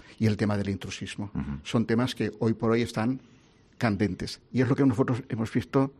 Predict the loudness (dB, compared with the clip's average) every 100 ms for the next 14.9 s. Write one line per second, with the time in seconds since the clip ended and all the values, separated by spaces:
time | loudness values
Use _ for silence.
0 | -20 -18 -4 0 2 2 0 -2 -4 -4
1 | -4 -6 -6 -8 -10 -12 -2 0 4 4
2 | 4 4 4 4 4 4 4 4 4 2
3 | 2 4 4 2 2 4 4 4 0 0
4 | 0 2 4 4 4 4 2 2 2 2
5 | 2 4 2 2 2 0 0 0 2 2
6 | 2 2 2 2 2 2 0 0 2 0
7 | -2 -4 -4 -2 0 0 -2 -2 0 2
8 | 2 2 0 0 0 0 2 2 4 2
9 | 0 -2 2 2 2 0 0 0 0 0
10 | 0 2 2 4 4 2 0 2 4 4
11 | 4 2 0 0 2 4 4 2 2 0
12 | 2 0 0 -2 -2 -2 -2 0 0 0
13 | 0 0 2 2 2 0 0 4 4 2
14 | 0 0 2 2 2 2 2 2 -2